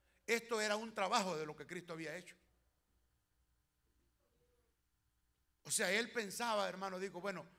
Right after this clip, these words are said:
esta obra de sanidad solo los doctores es que la pueden hacer. Y entonces este es un trabajo". Pero él le dijo a la gente, pero en realidad este era un, cuando Jesús le dice hipócrita, le está diciendo,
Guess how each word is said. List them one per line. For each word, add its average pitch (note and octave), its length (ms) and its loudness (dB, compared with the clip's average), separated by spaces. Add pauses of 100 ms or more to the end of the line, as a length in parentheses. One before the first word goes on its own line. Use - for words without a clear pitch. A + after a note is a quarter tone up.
(460)
esta E3 280 -4
obra G3+ 360 -2
de F3 160 -4
sanidad D#3 480 -6 (260)
solo G3 200 -4
los F3+ 160 -6
doctores F3+ 380 -6
es E3+ 60 -8
que E3 80 -10
la D#3 120 -4
pueden D#3 260 -8
hacer. G3+ 320 -8 (1600)
Y D3+ 100 -10 (160)
entonces F#3 340 -6
este F#3+ 140 -8
es G3 60 -4
un G3+ 100 -8
trabajo". G3+ 440 -2 (300)
Pero D#3 180 -2
él G#3+ 80 -2
le A3+ 80 2
dijo A#3+ 280 0
a A3+ 60 6
la G#3 100 4
gente, G3+ 680 -2 (560)
pero G#3+ 180 0
en G3+ 80 -4
realidad G3+ 540 4 (220)
este G#3 260 4
era A#3 120 6
un, A#3+ 240 -4 (240)
cuando F#3+ 240 -2
Jesús E3 240 -4
le A3+ 100 2
dice A#3 240 0
hipócrita, A3 600 2 (180)
le E3 100 -2
está E3+ 140 0
diciendo, G#3+ 380 2